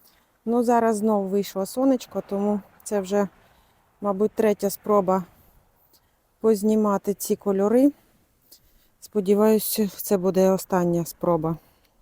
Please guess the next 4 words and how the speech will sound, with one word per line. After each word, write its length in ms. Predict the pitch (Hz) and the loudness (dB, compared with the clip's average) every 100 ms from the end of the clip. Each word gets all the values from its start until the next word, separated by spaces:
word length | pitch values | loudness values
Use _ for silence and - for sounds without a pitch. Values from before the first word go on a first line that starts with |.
| _ _ _ _ _ _ _ _ - _ _ _ _ _ _ _ - | _ _ _ _ _ _ _ _ -20 _ _ _ _ _ _ _ 0
Ну 200 | 220 269 | 4 6
і 140 | 240 | 8
ось 280 | 214 226 - | 6 2 0
почнемо. 640 | - 208 - - 165 143 | -4 -2 -2 -2 0 0